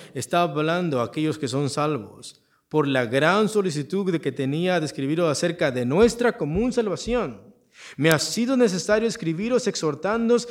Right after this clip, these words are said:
que contendáis ardientemente por la fe que ha sido una vez dada a los santos". Esta es la responsabilidad de los salvos. Judas está hablando no a los pastores,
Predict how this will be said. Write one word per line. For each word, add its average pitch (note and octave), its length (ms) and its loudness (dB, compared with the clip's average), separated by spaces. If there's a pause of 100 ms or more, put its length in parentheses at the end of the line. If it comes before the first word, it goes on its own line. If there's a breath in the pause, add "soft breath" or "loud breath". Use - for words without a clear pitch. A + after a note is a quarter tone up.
(160 loud breath)
que G3 200 -2
contendáis A3+ 920 0 (140 loud breath)
ardientemente F#3+ 960 0
por E3 160 -4
la C#3 120 -2
fe F3+ 280 -2
que E3 100 0
ha - 20 2
sido D#3+ 220 0
una C3+ 160 0
vez C3 200 0
dada C3+ 440 0 (260 loud breath)
a A2+ 140 -2
los A2+ 560 -6
santos". A2 720 -6
Esta C3+ 260 -2
es B2 40 -2
la A#2+ 80 0
responsabilidad A#2+ 800 0
de C3+ 120 0
los B2+ 220 -2
salvos. D#3+ 460 0
Judas E3 280 2
está D#3 200 2
hablando D#3 360 2
no D3+ 120 -2
a F3+ 40 0
los F#3+ 140 -2
pastores, D#3+ 600 0